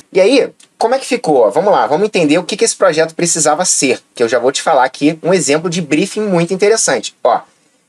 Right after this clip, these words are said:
ele precisava ser um banco encaixado,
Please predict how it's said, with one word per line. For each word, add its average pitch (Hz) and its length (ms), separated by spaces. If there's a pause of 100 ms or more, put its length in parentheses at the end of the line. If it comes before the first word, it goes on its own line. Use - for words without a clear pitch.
(100)
ele 170 160
precisava 165 580
ser 165 220
um 196 120
banco 160 400 (460)
encaixado, 151 720